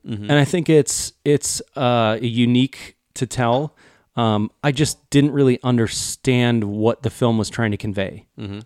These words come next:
Speaker 2: other than the fact that it's difficult to be all of those things.
Speaker 1: Right.
Speaker 2: Which I think I already understand that.
Speaker 1: Yeah.
Speaker 2: Like, I didn't need this movie to tell me that, that being a black gay man in Miami
Speaker 1: Or in
Speaker 2: is,
Speaker 1: America
Speaker 2: is,
Speaker 1: in general.
Speaker 2: yeah, exactly, is, is difficult. Um,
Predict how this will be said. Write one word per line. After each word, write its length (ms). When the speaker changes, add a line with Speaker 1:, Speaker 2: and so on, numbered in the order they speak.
Speaker 2:
other 180
than 160
the 80
fact 240
that 80
it's 120
difficult 520
to 80
be 460
all 200
of 80
those 220
things. 380
Speaker 1:
Right. 280
Speaker 2:
Which 320
I 80
think 240
I 120
already 220
understand 480
that. 280
Speaker 1:
Yeah. 340
Speaker 2:
Like, 140
I 40
didn't 180
need 140
this 160
movie 280
to 100
tell 180
me 80
that, 200
that 100
being 220
a 40
black 340
gay 140
man 320
in 460
Miami 460
Speaker 1:
Or 100
in 60
Speaker 2:
is, 40
Speaker 1:
America 240
Speaker 2:
is, 120
Speaker 1:
in 60
general. 280
Speaker 2:
yeah, 200
exactly, 500
is, 280
is 140
difficult. 540
Um, 420